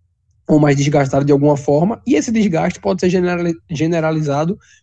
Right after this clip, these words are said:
quando a gente fala de um time que joga tantos jogos quanto o Ceará jogou esse ano. É, obviamente diminui a capacidade física,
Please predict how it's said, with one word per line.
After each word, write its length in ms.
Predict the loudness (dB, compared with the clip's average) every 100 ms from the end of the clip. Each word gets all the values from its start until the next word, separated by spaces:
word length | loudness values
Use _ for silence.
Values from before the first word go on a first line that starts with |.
| _
quando 160 | 0
a 60 | 2
gente 220 | 0 -2
fala 260 | 0 0 2
de 80 |
um 80 | 2
time 260 | 2 -2 -2
que 160 | -2
joga 300 | -2 0 0
tantos 300 | 0 -2 0
jogos 240 | 0 0 -2
quanto 200 | -4 -6
o 40 |
Ceará 260 | -4 -2 0
jogou 260 | -2 -2
esse 200 | -4 -2
ano. 280 | -4 -2 -6 -10 _ _ _
É, 240 | -8 -6 -4
obviamente 580 | -2 0 2 2 2
diminui 400 | 2 2 4 4
a 60 | 2
capacidade 500 | 0 -2 -2 -2 -2
física, 480 | -4 -6 -6 -6 -10